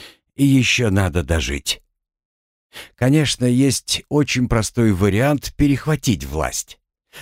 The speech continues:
Можно залить старый дворец кровью, схватить канцлера и порубить всех известных его сторонников.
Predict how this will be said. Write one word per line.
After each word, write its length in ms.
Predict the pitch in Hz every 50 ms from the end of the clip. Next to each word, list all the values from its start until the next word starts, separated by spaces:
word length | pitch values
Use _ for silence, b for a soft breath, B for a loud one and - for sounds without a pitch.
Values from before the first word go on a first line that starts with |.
| B
Можно 400 | B 110 120 120 95 82 98 98
залить 420 | 85 73 92 90 92 101 107 107 -
старый 400 | - - - 90 82 82 90 82
дворец 440 | 67 76 82 82 92 95 - - -
кровью, 580 | - - 127 139 135 120 95 90 95 92 85 B B B
схватить 500 | - - 123 120 110 - 147 123 - -
канцлера 800 | - 135 135 139 135 - - - 120 120 120 117 120 107 - - _
и 160 | 151 156 143
порубить 500 | - - 131 123 123 127 117 147 143 -
всех 400 | - - - - 156 139 - - -
известных 680 | 131 127 98 87 101 117 123 113 - - 127 101 -
его 220 | 95 98 90 90 90
сторонников. 840 | - - 131 135 123 104 78 71 69 65 64 - 67 - - -